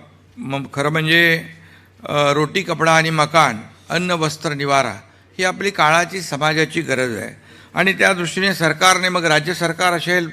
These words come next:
केंद्र सरकार असेल, हे प्रयत्न आपण करतोय. आणि आज आपण पाहतोय की आदरणीय देशाचे प्रधानमंत्री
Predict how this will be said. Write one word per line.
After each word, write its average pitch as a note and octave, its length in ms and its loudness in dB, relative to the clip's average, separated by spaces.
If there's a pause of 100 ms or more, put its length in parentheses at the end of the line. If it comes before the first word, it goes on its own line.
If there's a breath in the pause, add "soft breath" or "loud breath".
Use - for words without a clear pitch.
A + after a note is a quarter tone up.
केंद्र D#3 220 -4
सरकार E3 420 2
असेल, D#3+ 360 -2 (460 loud breath)
हे G3+ 80 2
प्रयत्न G3 380 0
आपण F3+ 300 2
करतोय. C3 420 -4 (580 soft breath)
आणि G3+ 580 4 (680)
आज F#3 180 4
आपण G3 260 0
पाहतोय E3 540 2 (340)
की E3+ 360 2
आदरणीय E3 560 0
देशाचे D#3 420 -2
प्रधानमंत्री D#3 800 0